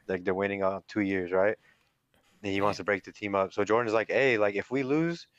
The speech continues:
Speaker 1: in the, in, in, like, next finals or something, or, like, we lose for whatever reason, then that's fine. Break the team up, but at least give us a chance to defend our,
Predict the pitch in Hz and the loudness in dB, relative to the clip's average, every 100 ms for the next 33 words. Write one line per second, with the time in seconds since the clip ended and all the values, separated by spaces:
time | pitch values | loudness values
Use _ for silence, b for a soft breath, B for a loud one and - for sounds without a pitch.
0 | _ 113 117 120 101 - 110 113 107 110 | _ -8 -2 -2 -2 -6 -8 -8 -2 -2
1 | 104 120 - 131 135 135 139 143 143 147 | 0 -4 -2 -2 0 -2 -2 -4 -6 -8
2 | 127 107 104 104 113 123 - 113 120 117 | -2 0 0 -2 -2 -4 -2 -2 0 0
3 | 123 131 135 147 143 b - 107 107 104 | -2 -2 -2 -6 -8 b -8 -8 -6 -4
4 | 104 - 107 92 101 104 107 - 110 104 | -4 0 0 2 0 -2 -4 -6 -4 -2
5 | 98 92 98 120 117 117 107 95 117 - | 0 0 2 0 0 0 -2 -2 -2 -2
6 | 104 98 110 107 98 95 | -6 -2 0 2 2 2